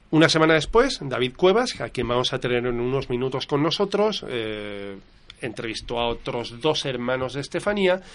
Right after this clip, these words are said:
que dijeron que todo aquello fue falso, que fue una cuestión de sujeción. El caso real, el, lo que llamamos como expe-, lo que conocemos como expediente Vallecas, nos lleva hasta el año mil novecientos noventa, noventa y uno,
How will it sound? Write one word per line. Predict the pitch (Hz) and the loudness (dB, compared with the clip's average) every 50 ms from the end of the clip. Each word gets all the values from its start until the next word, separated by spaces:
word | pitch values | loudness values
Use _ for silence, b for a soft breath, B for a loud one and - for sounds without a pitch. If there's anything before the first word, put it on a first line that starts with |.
| B B B B - | B B B B -2
que | 143 | -2
dijeron | 123 117 - - 113 120 123 123 | -2 -2 -2 -4 -2 -2 -2 -2
que | 123 113 | -4 -4
todo | - 120 113 113 | -4 -4 -4 -4
aquello | 110 - 113 113 113 | -4 -4 -2 -4 -2
fue | - - 175 180 | 0 0 0 0
falso, | 180 - 165 143 131 127 - - 127 123 123 117 | 2 2 2 2 2 2 -2 -2 -2 -2 -2 -4
que | 117 - | -6 -8
fue | - 117 | -8 -6
una | 113 120 120 | -6 -6 -6
cuestión | - 113 - - 113 113 | -8 -10 -12 -10 -8 -6
de | 131 131 | -6 -6
sujeción. | - 117 - - - - _ _ _ - - - _ _ - - - - - _ - - | -6 -8 -10 -14 -16 -18 _ _ _ -20 -20 -20 _ _ -20 -20 -20 -20 -20 _ -14 -8
El | - 147 143 | -6 -4 0
caso | - 220 - - 302 | 2 2 2 2 2
real, | 247 175 139 123 123 127 147 175 185 160 131 | 0 0 0 2 4 6 6 6 4 4 2
el, | 123 117 113 113 110 110 110 110 107 107 107 104 110 - - - - - - - | 2 0 0 -2 -4 -6 -6 -6 -8 -8 -8 -10 -14 -16 -20 -20 -20 -18 -18 -18
lo | - 117 | -18 -16
que | - - 123 | -10 -8 -4
llamamos | 117 110 123 131 160 190 180 | -2 0 0 2 2 2 0
como | - - 180 156 139 | 0 0 -2 -2 -2
expe-, | - - - 131 110 110 - - | -4 -6 -8 -8 -8 -10 -12 -10
lo | 117 107 | -10 -10
que | 98 104 - | -10 -12 -12
conocemos | - 113 104 98 - - 190 202 175 165 151 - | -10 -10 -10 -6 0 2 4 4 4 2 0 -2
como | - 123 113 117 | -4 -6 -6 -8
expediente | - - - 123 117 117 113 110 117 | -8 -8 -6 -6 -4 -4 -4 -4 -4
Vallecas, | 113 123 139 151 147 139 139 156 - B B B B B B B B B B - - | -2 0 0 0 2 2 0 0 -2 B B B B B B B B B B -8 -4
nos | 131 135 123 120 | -2 -2 0 2
lleva | 143 165 | 4 4
hasta | 202 190 - - 175 160 151 143 135 127 | 4 4 4 4 6 6 6 6 6 4
el | 120 120 | 2 2
año | 139 143 151 156 147 | 2 2 4 4 4
mil | 139 143 156 | 4 4 4
novecientos | 156 147 143 - 127 120 120 - - | 2 2 0 -2 -4 -4 -6 -6 -6
noventa, | 113 107 127 180 202 190 - 165 165 | -4 -2 0 0 0 2 2 2 2
noventa | 151 123 117 113 107 113 123 | 2 0 -2 -2 -4 -4 -2
y | 143 196 | 0 2
uno, | 196 185 190 190 | 4 2 2 0